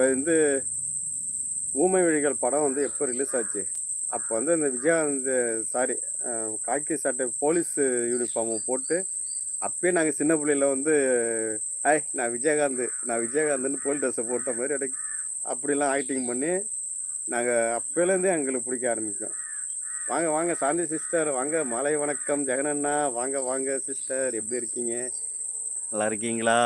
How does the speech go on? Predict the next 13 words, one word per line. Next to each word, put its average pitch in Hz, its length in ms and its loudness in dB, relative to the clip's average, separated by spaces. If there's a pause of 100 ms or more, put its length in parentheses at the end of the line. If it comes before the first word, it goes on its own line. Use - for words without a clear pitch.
லைவ்ல 131 360 4
இருந்தீங்க. 127 360 2 (1900)
லைவ்ல 147 320 0 (100)
கொஞ்ச 135 160 0
நேரம் 143 300 0
பேசிட்டு 160 340 2
இருந்தேன், 143 220 0
வீடியோ 170 260 2
போடுறதுக்காக 131 600 -2
வந்துட்டேன். 123 500 -2 (4000)
வணக்கம் 156 400 2
நவீன் 160 260 4
அண்ணா, 160 200 4